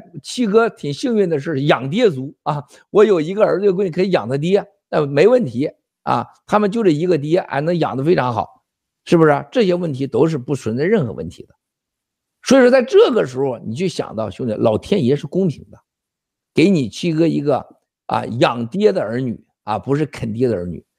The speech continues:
还有一个，过去七哥做过这么多善事儿啊，有这么多人愿意资助七哥。任何人请七哥吃多少饭，买任何礼物，你买飞机大炮，只要送给我的，那没有任-，不受任何破产保-，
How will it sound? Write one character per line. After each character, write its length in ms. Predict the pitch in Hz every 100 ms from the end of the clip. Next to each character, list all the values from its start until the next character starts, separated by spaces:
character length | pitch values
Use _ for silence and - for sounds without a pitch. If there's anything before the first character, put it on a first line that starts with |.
| _ _
还 180 | - 175
有 140 | 202 139
一 120 | 135
个， 100 | 139
过 180 | - 147
去 140 | 123
七 180 | - 143
哥 120 | 139
做 180 | - 135
过 100 | 139
这 200 | 294 302
么 80 | 143
多 120 | 135
善 240 | - 127
事 100 | -
儿 120 | - _ -
啊， 200 | 101 87 _ _ _
有 120 | 139 131
这 240 | - 330
么 140 | 233
多 160 | 170 156
人 80 | 147
愿 160 | 143
意 100 | 127 -
资 220 | 190 220
助 180 | 233 -
七 180 | - 101
哥。 300 | 98 82 - _ - -
任 340 | 196 349 320
何 120 | 220 160
人 180 | 165
请 220 | 185 131 120
七 160 | 208
哥 100 | 208
吃 240 | 196 - 240
多 100 | 285
少 160 | 190
饭， 220 | 135 156
买 200 | 131 101
任 200 | 117 240
何 80 | 240
礼 140 | 175 117
物， 100 | 135
你 80 |
买 160 | 170 120
飞 160 | - 156
机 100 | 165
大 140 | 151
炮， 160 | 160 123
只 140 | 113
要 60 | 120
送 180 | 262 175
给 80 |
我 180 | 156 104
的， 140 | 113 156
那 120 | 170
没 140 | 175
有 100 | 190
任-， 180 | 156 208 - _
不 120 | 202 233
受 140 | 339
任 160 | 453 277
何 140 | 143
破 180 | - 123
产 180 | 90
保-， 120 | 92